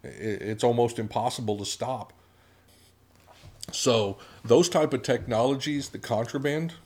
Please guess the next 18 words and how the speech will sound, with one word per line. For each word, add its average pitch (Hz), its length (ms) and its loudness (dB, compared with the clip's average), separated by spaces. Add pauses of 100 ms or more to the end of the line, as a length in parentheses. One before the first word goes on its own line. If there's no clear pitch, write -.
are - 160 -2
gonna 120 200 2
be 110 140 -2
tough. 127 420 -2 (800)
One 131 200 2
of 139 40 4
the 127 100 6
other 143 360 6 (180)
technologies 143 680 2
I 113 60 0
think 139 260 -4
to 127 60 -4
watch 123 260 0
out 127 220 0
for 139 160 2
in 120 80 -2
twenty 123 240 0
twenty-one 120 640 0